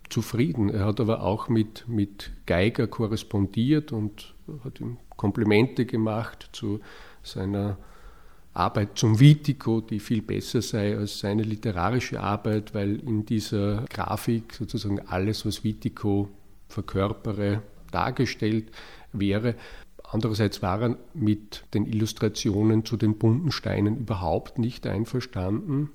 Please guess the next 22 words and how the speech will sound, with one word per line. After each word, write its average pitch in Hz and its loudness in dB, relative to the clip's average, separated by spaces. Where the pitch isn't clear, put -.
Die 104 0
stammen 95 -2
von 98 -4
einem 95 -2
Künstler 104 -2
namens 95 -4
Richter. 123 -2
Damit 104 -2
konnte 101 -2
er - -2
sich 95 -2
überhaupt 92 0
nicht 143 -2
anfreunden 110 -2
und 107 0
er 107 0
hat, 90 -2
das 107 -4
schreibt - -4
er 104 -2
auch 104 -4
Heckenast, 107 -2